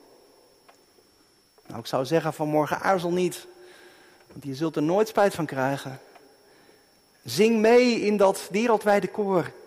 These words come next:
Samen met de zon en de maan en de sterren, met de bomen en de bloemen en de dieren op het veld. Met koningen en presidenten en rechters. Ja, maar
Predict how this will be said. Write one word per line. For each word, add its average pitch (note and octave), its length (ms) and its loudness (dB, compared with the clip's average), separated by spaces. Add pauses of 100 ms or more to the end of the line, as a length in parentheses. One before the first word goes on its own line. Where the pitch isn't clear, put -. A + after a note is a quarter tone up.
(680)
Samen A3 360 2
met G#3+ 140 4
de F3+ 80 0
zon G#3+ 280 4
en G#3+ 100 4
de F#3 60 4
maan G#3 300 4
en G#3 80 2
de F3 60 2
sterren, G#3 460 4
met F3+ 100 0
de E3+ 60 -6
bomen A#3+ 440 6
en G#3 60 2
de F3+ 100 0
bloemen B3 320 4
en G#3 60 4
de F3+ 80 -4
dieren A3 260 2
op G3+ 60 2
het F#3+ 120 -4
veld. F#3 480 4 (920)
Met - 180 -12
koningen G#3+ 540 6
en F3+ 160 0
presidenten F3+ 720 2
en D#3 140 0
rechters. C3+ 600 -6 (4000)
Ja, D3 240 0
maar C#3 420 0